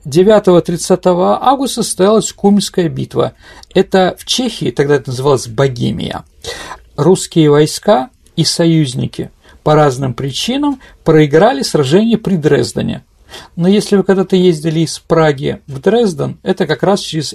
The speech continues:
эти места. Там река Эльба течёт, и начали отступать. И они отступали по определённой дороге среди гор. Наполеон очень быстро просёк ситуацию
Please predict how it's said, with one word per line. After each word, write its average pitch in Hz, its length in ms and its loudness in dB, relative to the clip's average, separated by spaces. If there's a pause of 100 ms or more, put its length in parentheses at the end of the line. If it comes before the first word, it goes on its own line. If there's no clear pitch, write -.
эти 180 260 0
места. - 500 -4 (320)
Там - 240 -4
река 131 420 0 (300)
Эльба 226 400 0 (160)
течёт, 190 400 0 (120)
и 185 500 0 (180)
начали 202 340 0
отступать. 151 680 -4 (360)
И 175 320 0 (340)
они 165 200 0
отступали 277 600 -2
по 170 260 0
определённой 196 540 -2
дороге 156 500 4
среди 180 360 -2
гор. 135 300 0 (260)
Наполеон 214 600 0
очень 165 240 -4
быстро 156 280 0
просёк 160 360 -2
ситуацию 233 640 -4